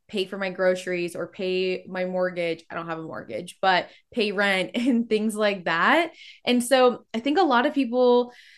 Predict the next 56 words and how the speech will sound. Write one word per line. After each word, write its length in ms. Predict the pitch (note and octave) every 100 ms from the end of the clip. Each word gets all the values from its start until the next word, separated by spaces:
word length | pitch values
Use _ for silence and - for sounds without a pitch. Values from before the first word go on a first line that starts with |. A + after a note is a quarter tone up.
| _ _ -
come 200 | D4 D#4+
in 80 |
with 100 | D#4
this 140 | C4 A#3+
mindset 600 | A#3 A#3+ A#3+ B3 A#3+ -
of, 400 | G#3+ G#3+ G#3 G3+
"Oh 60 | A#3+
my 120 | B3
gosh, 320 | A#3+ A#3 A#3
I 80 | G3+
have 320 | G3 G#3 G#3+ - -
to 380 | A3+ A3 A3
be 160 | F#3 A3
able 180 | G3 G3
to 60 |
sell 240 | G#3+ D4+ D4
this 260 | C#4 C#4 -
because 320 | A#3+ A#3 A3
I 80 | G#3
have 200 | G#3 G#3+
to 60 |
be 100 | G3+
able 140 | G#3 G#3+
to 60 |
pay 160 | - G#3+
my 140 | G3
rent 260 | F#3+ C4+ D4
this 240 | C#4+ C4+
month." 340 | C4 B3+ B3 A#3+
And 140 | B3 B3+
it 100 | D4
just 160 | D4+
doesn't 360 | A#4 B4 G4 -
work 280 | F#3+ G#3+ _
for 120 | G#3+
a 60 | G#3
lot 180 | G3 G3+
of 140 | G3+
people 380 | - G#3+ G#3 F#3+
like 240 | F3 E3+ E3+
that. 280 | D#3+ D#3 - _ - _ _ _
I've 160 | A3+ A3
worked 180 | D4 E4
with 140 | D4
a 40 |
lot 160 | C4+ C4
of 100 | B3
different 300 | B3 A#3+ A#3
high 120 | A3
ticket 320 | A3 A#3 A3
closers, 600 | - G#3+ A3 A3+ A3 A3+ A3
and 320 | G3+ G3+ G3 F#3+ - _ _ _
all 300 | A3+ B3 C#4+
of 140 | C4+ G#3+
them, 340 | G3 F3+ F3+
I, 160 | A3 A3